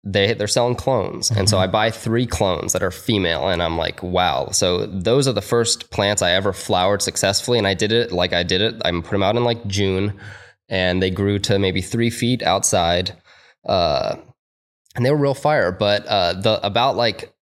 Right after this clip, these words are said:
Speaker 1: a week or two before I was gonna harvest, I'm looking at all the buds, and this is my first ever real harvest. I have, uh, I have, like, four plants, and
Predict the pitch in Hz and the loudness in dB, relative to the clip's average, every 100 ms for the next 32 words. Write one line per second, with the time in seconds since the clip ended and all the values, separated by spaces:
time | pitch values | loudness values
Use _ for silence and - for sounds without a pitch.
0 | _ - 110 107 147 151 - 151 123 135 | _ -2 0 2 0 0 0 0 0 2
1 | 131 - 104 104 135 104 82 - 101 104 | 2 0 -2 0 2 2 0 0 0 2
2 | 135 131 120 117 110 90 113 110 80 - | 2 0 2 0 0 0 2 2 0 -4
3 | - - 104 117 123 90 - - 120 117 | -4 -2 0 2 0 0 -4 -2 0 2
4 | - 104 98 95 92 87 104 104 98 92 | 2 2 2 0 0 0 0 0 2 0
5 | 85 78 - - 92 95 85 92 87 73 | 0 -2 -2 0 0 0 2 2 2 2
6 | 73 76 - _ _ - 95 104 - - | -2 -6 -18 _ _ -6 -2 -2 -2 -2
7 | 120 98 101 - - - - _ _ _ | 0 0 -2 -4 -6 -12 -14 _ _ _
8 | - - _ - 98 95 90 76 80 | -20 -20 _ -4 0 2 2 0 -2